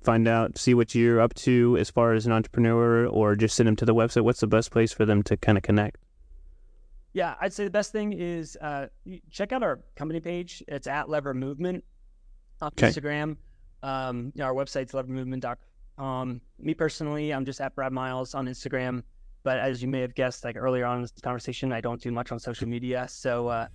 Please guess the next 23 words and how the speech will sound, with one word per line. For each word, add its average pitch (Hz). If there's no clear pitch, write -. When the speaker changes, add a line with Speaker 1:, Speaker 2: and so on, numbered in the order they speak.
Speaker 1:
<laughs> -
Speaker 2:
<laughs> -
uh, 139
you 147
won't 165
find 156
much 151
there, 143
uh, 339
Speaker 1:
<laughs> -
Speaker 2:
besides 139
some 135
of 123
the 127
reels 127
that, 127
uh, 120
my 123
team's 117
created 117
for 113
me. 113
But, 170